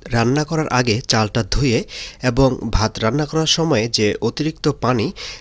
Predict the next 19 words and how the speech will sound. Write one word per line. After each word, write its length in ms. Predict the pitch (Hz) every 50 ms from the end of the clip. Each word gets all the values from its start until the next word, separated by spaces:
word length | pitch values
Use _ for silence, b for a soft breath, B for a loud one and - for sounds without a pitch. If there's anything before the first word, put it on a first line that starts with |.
| B -
যেটাকে 400 | - 127 120 - 139 120 - 131 123
আমরা 240 | 120 127 123 127 127 123
ভাতের 340 | - 107 110 - 117 113 104
মাড় 260 | 107 104 104 120 156 151
বলে 200 | 165 156 151 147
থাকি, 280 | 139 151 - - 110 139
সেটা 340 | - - 127 113 - - 139 214 - - -
ফেলে 240 | - 127 127 156 165
দেই 200 | 139 107 127 147 123
আমরা। 260 | 101 98 98 101 98 85 - - - B B B B B B B B B -
কিন্তু 240 | - 175 175 - 196
জানেন 300 | 156 160 143 156 190 202 208
কি, 180 | - - 123 82 - -
সেই 240 | - - 113 107
পানিতেই 500 | - - 110 107 120 151 147 - 151 110 92 -
সৌন্দর্য 440 | - - 107 107 104 117 104 - 127 117 -
বর্ধনের 440 | 131 127 113 - 131 143 139 135 - -
অনেক 260 | 113 107 104 107 107 - - -
উপাদান 380 | - - - 156 147 151 120